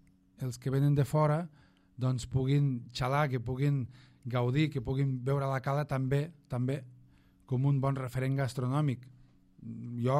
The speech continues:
agrair tots els que fan possible aquesta jornada, que són molts, i, i no els enumeraré perquè me'n deixaria alguns, però, eh, es veu i es nota, l'any passat ja va ser així,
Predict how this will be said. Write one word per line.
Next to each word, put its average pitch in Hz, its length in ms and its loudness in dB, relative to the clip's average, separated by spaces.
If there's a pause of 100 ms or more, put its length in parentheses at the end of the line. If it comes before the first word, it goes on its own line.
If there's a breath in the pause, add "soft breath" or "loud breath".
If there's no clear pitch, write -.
agrair 143 480 4
tots 147 160 4
els 143 120 2
que 135 80 -2
fan 135 160 0
possible 131 360 0
aquesta 127 280 -2
jornada, 147 460 0 (1700 soft breath)
que 123 120 -4
són 139 200 4
molts, 185 380 2 (560 soft breath)
i, 127 300 -2
i 123 40 0
no 135 120 2
els 139 100 0
enumeraré 143 480 6
perquè 131 300 0
me'n 127 100 2
deixaria 127 540 -2
alguns, 123 480 -4 (680 loud breath)
però, 123 640 0
eh, 117 420 -10
es 120 160 -2
veu 156 300 6 (260)
i 123 140 -2
es 120 100 -2
nota, 147 220 0
l'any 139 160 2
passat 139 260 -2
ja 127 140 2
va 123 100 0
ser 120 140 -2
així, 139 300 -2